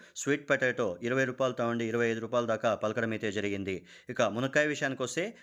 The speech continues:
నూట ఇరవై నుండి నూట యాభై రూపాయల వరకు కూడా కిలో మునక్కాయ పలకడం అయితే జరిగింది. ఇక టెంకాయ విషయానికి వస్తే కిలో టెంకాయ వచ్చేసి మనకు పెద్ద టెంకాయ వచ్చేసి నలభై రూపాయలు, చిన్న టెంకాయ ఇరవై రూపాయలతో ఉండి ఇరవై ఐదు రూపాయల దాకా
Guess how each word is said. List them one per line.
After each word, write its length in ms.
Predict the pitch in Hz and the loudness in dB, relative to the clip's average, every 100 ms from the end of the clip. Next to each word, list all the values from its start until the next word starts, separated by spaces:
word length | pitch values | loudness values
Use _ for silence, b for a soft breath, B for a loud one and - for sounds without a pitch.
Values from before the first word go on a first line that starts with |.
| B | B
నూట 200 | 120 143 | -6 0
ఇరవై 320 | 143 135 135 | 2 2 2
నుండి 500 | 135 139 139 127 87 - - | 2 2 2 2 -2 -10 -8
నూట 180 | 123 131 | -4 0
యాభై 320 | 127 120 123 | 2 4 2
రూపాయల 280 | 120 139 131 | 0 0 0
వరకు 180 | 120 113 | 0 -4
కూడా 360 | 120 123 101 - _ _ | 2 2 2 -4 _ _
కిలో 200 | 131 131 | 2 2
మునక్కాయ 500 | 113 120 120 123 120 101 | 2 -2 2 4 4 2
పలకడం 260 | 113 117 117 | -2 0 0
అయితే 200 | 113 107 | -2 -2
జరిగింది. 480 | 110 117 131 226 B B | -2 0 2 0 B B
ఇక 120 | 127 120 | -2 0
టెంకాయ 300 | 120 139 165 | 0 2 2
విషయానికి 380 | 156 151 135 | 2 -2 -2
వస్తే 320 | 131 165 220 254 B - | -2 0 -2 -4 B -2
కిలో 180 | 135 131 | 0 2
టెంకాయ 420 | 131 131 156 147 | 0 2 2 4
వచ్చేసి 360 | 135 139 131 | 0 -2 -4
మనకు 440 | 127 120 139 220 - b - | -4 -4 -2 -4 -6 b -8
పెద్ద 140 | 123 | -4
టెంకాయ 360 | 143 147 143 135 | -2 0 2 2
వచ్చేసి 400 | 131 131 123 117 | 2 -2 -2 -2
నలభై 300 | 101 120 135 | 0 0 0
రూపాయలు, 280 | 131 135 151 | 0 -2 -2
చిన్న 200 | - 135 | -2 -2
టెంకాయ 500 | 131 127 123 117 104 | -2 0 2 2 0
ఇరవై 200 | 120 127 | 0 -2
రూపాయలతో 340 | 120 127 123 | 0 -2 0
ఉండి 160 | 117 117 | 0 0
ఇరవై 180 | 113 117 | 0 0
ఐదు 140 | 110 | -2
రూపాయల 240 | 107 120 | -2 -2
దాకా 320 | 107 104 120 | -2 0 -2